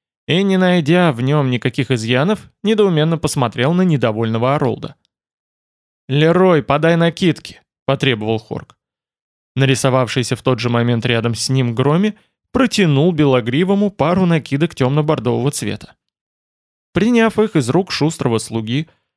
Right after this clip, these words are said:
Оролд тут же вручил одну из них Тмору. «Надень вместо плаща.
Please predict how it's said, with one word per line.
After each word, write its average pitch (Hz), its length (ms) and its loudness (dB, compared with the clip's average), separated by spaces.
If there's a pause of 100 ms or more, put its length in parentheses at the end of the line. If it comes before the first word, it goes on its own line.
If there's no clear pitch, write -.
(180)
Оролд 131 520 -2
тут 143 220 2
же 131 120 0
вручил 123 400 0
одну 120 280 0
из 117 120 -2
них 123 240 -2
Тмору. 156 380 0 (840)
«Надень 127 480 0
вместо 117 340 -2
плаща. - 520 -6